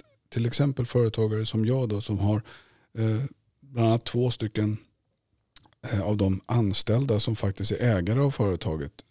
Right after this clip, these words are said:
Och vi kan alltså inte utnyttja det här. Vilket betyder att vad det gäller oss så, så blir det ingen hjälp till varken oss själva privat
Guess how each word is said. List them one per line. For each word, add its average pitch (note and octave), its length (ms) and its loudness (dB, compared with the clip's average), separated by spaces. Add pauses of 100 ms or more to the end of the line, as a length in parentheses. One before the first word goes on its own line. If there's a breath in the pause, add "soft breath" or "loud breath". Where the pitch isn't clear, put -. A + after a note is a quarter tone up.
(140)
Och G#2+ 120 -12
vi A#2 100 0
kan C3+ 240 4
alltså A#2 260 2
inte A#2 300 2
utnyttja C3 560 2
det B2 60 4
här. A2 120 0 (720)
Vilket A2+ 220 -2
betyder A#2 360 2
att A2 120 0 (280)
vad A#2 220 0
det A2+ 80 6
gäller A2 260 4
oss E3 460 0
så, - 260 -4
så - 140 -2
blir A#2+ 200 2
det B2 60 0
ingen C3+ 500 2
hjälp A2+ 460 2
till A2+ 140 2
varken G#2+ 340 2
oss G#2+ 220 0
själva G#2 360 2
privat - 580 0